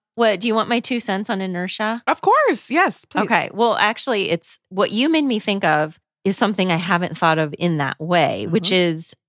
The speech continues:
Speaker 1: once you stop sharing or posting, or you even take, like, a long break, which is kind of how I operate <laughs> on social media, it, it is really hard to
Speaker 2: Yeah.
Speaker 1: get back into anything.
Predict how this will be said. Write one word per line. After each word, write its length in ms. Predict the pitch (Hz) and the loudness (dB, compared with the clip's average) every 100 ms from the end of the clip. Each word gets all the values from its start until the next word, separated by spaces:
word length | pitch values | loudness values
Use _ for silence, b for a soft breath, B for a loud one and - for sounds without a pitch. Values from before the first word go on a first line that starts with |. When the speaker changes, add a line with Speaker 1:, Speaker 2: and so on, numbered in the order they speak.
| - | -4
Speaker 1:
once 360 | 196 240 302 285 | 0 0 0 0
you 60 | 254 | 0
stop 560 | - 170 175 - - - _ - | 0 0 0 -2 -10 -20 _ -8
sharing 640 | - 165 196 127 123 165 | 0 2 2 0 -2 -2
or 140 | 113 139 | -2 -2
posting, 560 | - 160 - 165 165 | 0 0 0 0 2
or 80 | 165 | 2
you 160 | 180 175 | 2 2
even 280 | 185 196 208 | 2 2 0
take, 260 | 202 185 | -4 -4
like, 140 | 208 190 | -6 -4
a 40 | |
long 300 | 156 143 156 | -2 -2 -2
break, 320 | 151 147 180 B B B | -2 -2 -2 B B B
which 240 | 202 - _ _ _ _ _ - | -2 -2 _ _ _ _ _ -4
is 120 | 190 | -4
kind 280 | - 196 247 | 0 0 2
of 80 | |
how 180 | 262 220 | 2 2
I 100 | 170 | 2
operate 640 | - 147 - 190 196 220 - - | 0 -2 -2 0 0 0 -2 -4
<laughs> 140 | - - | -2 -2
on 160 | 214 | 0
social 420 | 220 254 233 - 240 | 2 2 4 2 2
media, 540 | 247 254 262 277 311 b b b b b b _ - | 2 0 0 0 0 b b b b b b _ 0
it, 240 | 254 - - | 0 2 2
it 120 | 214 | 2
is 200 | 226 214 | 2 0
really 320 | 180 180 165 | 0 0 0
hard 280 | 160 151 147 | 0 0 -2
to 140 | - 147 _ _ _ | -6 -10 _ _ _
Speaker 2:
Yeah. 140 | 214 196 - - | -10 -10 -8 -2
Speaker 1:
get 180 | - - | -2 -2
back 260 | 151 - | -8 -6
into 460 | 185 180 - 160 - b b _ _ _ _ - | -4 -4 -2 -4 -6 b b _ _ _ _ 0
anything. 560 | 247 302 - 90 76 | 2 2 0 -2 -2